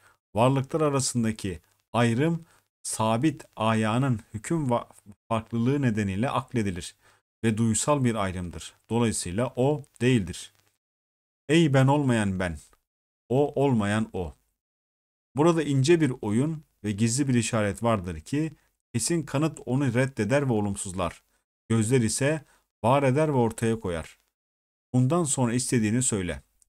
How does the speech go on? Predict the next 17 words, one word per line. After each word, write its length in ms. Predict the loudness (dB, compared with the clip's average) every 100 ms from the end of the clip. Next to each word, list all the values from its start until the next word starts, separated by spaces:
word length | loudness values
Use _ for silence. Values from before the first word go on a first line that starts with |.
| -12
Sana 460 | -2 0 0 -2 -8 _ -2
gerçeğin 500 | 2 2 2 0 2
ne 60 |
olduğunu 360 | 2 0 0 0
açıkladık. 640 | -2 -4 -6 -6 -8 -18 _ _ _ _ 0
Öyleyse 600 | 2 4 2 2 0 -2 _ _ _ -8
hiçbir 480 | -6 0 -2 -2
inanç 320 | 0 0 0 -2
sahibi 400 | 0 0 0 -2
inancında 840 | -2 -2 -2 -4 -4 -2 -2 -4 -18 _ -6
yanılmadığı 580 | 0 2 2 0 0 -4
gibi 540 | -4 -4 -2 -2 -4 _ _ _ -6
hiçbir 320 | -4 0 2
eleştirmen 800 | 2 2 -2 -4 -2 0 0 0
de 140 | -2
eleştirisinde 800 | 0 0 0 0 -2 -2 -2 0
yanılmamıştır. 880 | 0 2 2 0 -4 -10 -12 -14